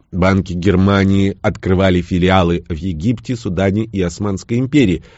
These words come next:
Осуществлялась программа исследований на арабском и персидском языках.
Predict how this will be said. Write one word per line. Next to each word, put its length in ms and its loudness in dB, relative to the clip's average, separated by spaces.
Осуществлялась 800 2
программа 480 2
исследований 520 2
на 200 4
арабском 480 -2
и 160 -6
персидском 600 -2
языках. 500 -4